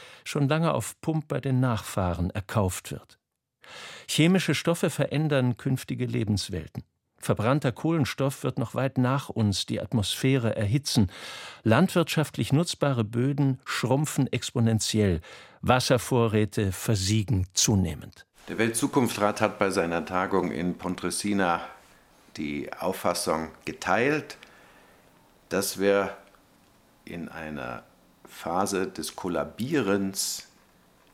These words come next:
Speaker 2: aller wesentlichen Lebenssysteme sind. Wenn angesichts des Zusammenbruchs von Systemen auf alte Lösungen zurückgegriffen werden, dann kann man ja die Verzweiflung großer Teile der Menschheit, auch gerade der jüngeren Menschen, die das alles durchschauen,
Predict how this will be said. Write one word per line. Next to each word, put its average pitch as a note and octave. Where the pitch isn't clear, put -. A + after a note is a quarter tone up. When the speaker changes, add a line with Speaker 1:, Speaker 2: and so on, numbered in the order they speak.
Speaker 2:
aller F#2
wesentlichen F2+
Lebenssysteme -
sind. -
Wenn A2
angesichts G#2+
des F#2
Zusammenbruchs G2+
von F2+
Systemen A2
auf -
alte G2
Lösungen F#2+
zurückgegriffen E2+
werden, F2+
dann D#2+
kann G2+
man F2+
ja E2+
die F2
Verzweiflung F2+
großer F#2+
Teile F2+
der D#2
Menschheit, F2+
auch -
gerade E2+
der D2+
jüngeren F#2
Menschen, F2
die E2+
das E2
alles F#2
durchschauen, E2+